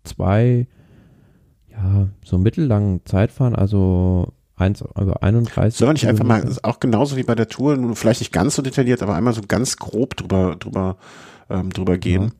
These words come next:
Speaker 1: Ja.
Speaker 2: Also erste Etappe, Venaria Reale nach Torino. Was ich, ich finde übrigens die Darstellung, ähm, der Etappen beim Giro deutlich schöner. Also man kann da viel mehr,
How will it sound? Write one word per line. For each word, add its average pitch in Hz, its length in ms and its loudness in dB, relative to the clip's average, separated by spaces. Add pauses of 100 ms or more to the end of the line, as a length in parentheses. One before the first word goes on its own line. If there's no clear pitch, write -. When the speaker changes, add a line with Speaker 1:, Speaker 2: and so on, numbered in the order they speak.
(200)
Speaker 1:
Ja. 139 60 2 (380)
Speaker 2:
Also 104 180 0
erste 120 280 0
Etappe, 117 440 2
Venaria 107 540 2
Reale 113 540 2
nach 98 180 -2
Torino. 127 520 -2 (240)
Was - 160 0
ich, - 120 -8 (100)
ich - 140 -4
finde 139 180 2
übrigens 123 200 2
die 110 100 -2
Darstellung, 107 640 -2
ähm, 95 220 -2
der 85 140 0
Etappen 90 320 -2
beim 82 140 0
Giro 82 260 -6
deutlich 95 320 -2
schöner. 85 240 -4
Also 98 140 -6
man 92 120 -2
kann 98 120 -2
da 90 160 0
viel 117 200 0
mehr, 92 240 2